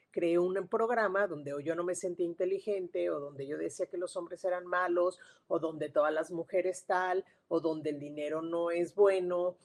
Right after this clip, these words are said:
o donde comer X cosa es mala, o donde yo no puedo eh, expresar o sentir mis emociones porque expresarlas es malo,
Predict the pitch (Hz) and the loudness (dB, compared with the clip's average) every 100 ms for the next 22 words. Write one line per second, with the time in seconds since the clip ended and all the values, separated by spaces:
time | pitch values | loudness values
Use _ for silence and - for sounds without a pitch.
0 | _ - 160 165 156 151 156 - 160 160 | _ -6 -4 -2 -4 -4 -4 -2 -2 2
1 | 170 170 165 165 156 - _ _ 185 175 | 2 2 0 -4 -12 -18 _ _ -2 2
2 | 196 - 185 180 190 196 190 185 185 185 | -2 0 -2 2 0 0 0 2 2 0
3 | 196 - 160 160 156 151 151 170 165 170 | -2 -4 -2 -2 -4 -4 -2 0 0 0
4 | 175 165 175 175 170 _ _ _ 165 160 | 0 4 4 4 0 _ _ _ -6 -4
5 | 160 - 175 - 175 170 180 170 175 170 | -4 -4 -6 -2 0 0 0 0 0 -2
6 | 156 170 180 185 175 - 190 180 170 147 | 0 -2 -2 -2 -4 -2 0 0 -4 -8
7 | 135 151 - 151 143 156 151 165 175 165 | -8 -10 -8 -8 -6 -6 -6 -4 -2 0
8 | 190 190 185 185 185 | 4 4 6 6 4